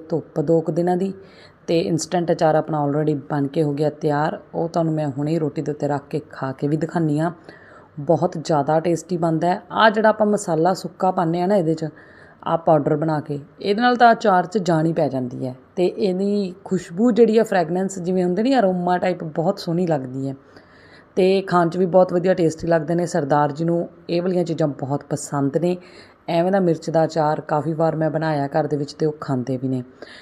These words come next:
ਤੇ ਅੱਗੇ ਜਿਵੇਂ ਹੁਣ ਸਿਆਲ ਆ ਰਿਹਾ, ਉਸ ਟਾਈਮ ਬਣਾਵਾਂਗੇ ਮੂਲੀਆਂ ਗਾਜਰਾਂ ਦਾ ਅਚਾਰ, ਉਹ ਵੀ ਰੈਸਪੀਜ਼ ਤੁਹਾਡੇ ਨਾਲ ਸ਼ੇਅਰ ਕਰਾਂਗੇ। ਤੇ ਇਹ ਹੋ ਗਿਆ ਆਪਣਾ ਰੈਡੀ ਸਾਰਾ ਅਚਾਰ। ਤੇ ਤੁਸੀਂ ਦੇਖ ਸਕਦੇ ਹੋ, ਤੁਸੀਂ ਵੀ ਇਹ ਰੈਸਿਪੀ ਜ਼ਰੂਰ ਟਰਾਈ ਕਰਕੇ ਦੇਖਿਓ, ਕਿਉਂਕਿ ਮਿਰਚਾਂ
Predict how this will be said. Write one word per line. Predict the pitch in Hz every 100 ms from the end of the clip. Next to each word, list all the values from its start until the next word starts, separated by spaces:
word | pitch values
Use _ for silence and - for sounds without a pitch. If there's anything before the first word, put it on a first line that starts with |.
| - -
ਤੇ | 175 180 185 185 -
ਅੱਗੇ | 180 185 202
ਜਿਵੇਂ | 202 196
ਹੁਣ | 202
ਸਿਆਲ | 196 185 170
ਆ | 180
ਰਿਹਾ, | 180 196
ਉਸ | - 175
ਟਾਈਮ | - 185 185
ਬਣਾਵਾਂਗੇ | 190 175 160 160 170
ਮੂਲੀਆਂ | 165 156 160
ਗਾਜਰਾਂ | 160 165 170 170
ਦਾ | 170
ਅਚਾਰ, | 170 170 165 170 - - - -
ਉਹ | 180
ਵੀ | 185
ਰੈਸਪੀਜ਼ | 190 170 165 180 165
ਤੁਹਾਡੇ | 190 165 156
ਨਾਲ | 160
ਸ਼ੇਅਰ | 156 - 156 160
ਕਰਾਂਗੇ। | 165 170 170 175 175 - - - - _ -
ਤੇ | 175 165 -
ਇਹ | 175 170
ਹੋ | 160
ਗਿਆ | 151 156
ਆਪਣਾ | 151 151 143 135 131
ਰੈਡੀ | 143 143 165 214
ਸਾਰਾ | - - 165 165 170
ਅਚਾਰ। | 160 165 160 175 - - - _ -
ਤੇ | 160 156 151 147 147
ਤੁਸੀਂ | 143 170
ਦੇਖ | 151 135
ਸਕਦੇ | 160 156 160
ਹੋ, | 170 - -
ਤੁਸੀਂ | 160 185
ਵੀ | 185
ਇਹ | 185
ਰੈਸਿਪੀ | 165 151 151 165
ਜ਼ਰੂਰ | - 143 151 160
ਟਰਾਈ | 180 160
ਕਰਕੇ | 165 160 165
ਦੇਖਿਓ, | 156 147 165
ਕਿਉਂਕਿ | 160 156
ਮਿਰਚਾਂ | 151 143 -